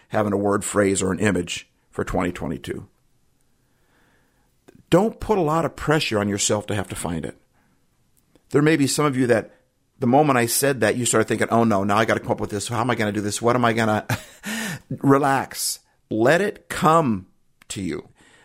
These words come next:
Let it reveal itself to you instead of you working so hard to find it. In fact,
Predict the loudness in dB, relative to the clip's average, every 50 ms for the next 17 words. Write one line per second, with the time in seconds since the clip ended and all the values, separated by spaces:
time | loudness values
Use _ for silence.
0 | _ 0 2 4 4 4 2 2 0 0 0 0 2 4 4 4 4 2 0 -4
1 | -4 -2 0 2 4 4 4 4 0 -4 -12 -20 _ _ _ _ _ _ _ _
2 | -6 -4 -2 0 2 2 2 0 -2 -6 -12 _ _ -4 -2 -2 0 2 2 2
3 | 2 2 -2 -4 -2 2 4 4 4 4 2 -2 -2 0 2 2 0 0 2 2
4 | 4 4 4 2 0 -2 -2 -2 0 0 -2 -2 0 0 0 0 0 -2 -8